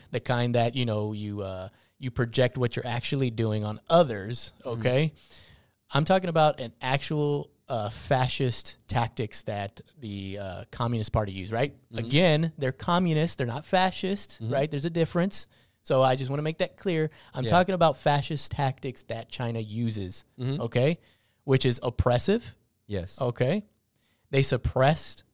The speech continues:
Speaker 1: knowledge. They
Speaker 2: Mm-hmm.
Speaker 1: suppress information. They use very, uh, violent and, uh, different tactics to stop their political opponents.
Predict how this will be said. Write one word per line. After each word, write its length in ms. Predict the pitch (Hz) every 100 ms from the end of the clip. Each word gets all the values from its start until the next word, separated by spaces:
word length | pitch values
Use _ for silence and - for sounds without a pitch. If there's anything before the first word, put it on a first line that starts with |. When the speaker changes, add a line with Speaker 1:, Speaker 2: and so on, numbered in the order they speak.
| _ -
Speaker 1:
knowledge. 500 | 175 190 208 196 - _
They 160 | 117 127
Speaker 2:
Mm-hmm. 60 |
Speaker 1:
suppress 500 | 123 110 - 123 143 185
information. 760 | 175 196 190 196 - 214 226 - _ _ _ -
They 340 | 143 135 127 123
use 640 | 123 139 139 131 117 - -
very, 800 | 117 131 143 151 151 143 127 -
uh, 340 | 123 113 107
violent 760 | 110 117 120 123 139 156 156 - -
and, 520 | 127 117 110 110 110 110
uh, 540 | 107 101 98 98 110 - 147
different 460 | 135 139 147 127 -
tactics 560 | - 131 - 143 - -
to 200 | 131 113
stop 500 | - - 123 135 -
their 320 | 139 123 113
political 420 | 135 127 127 127
opponents. 600 | 113 131 165 240 - -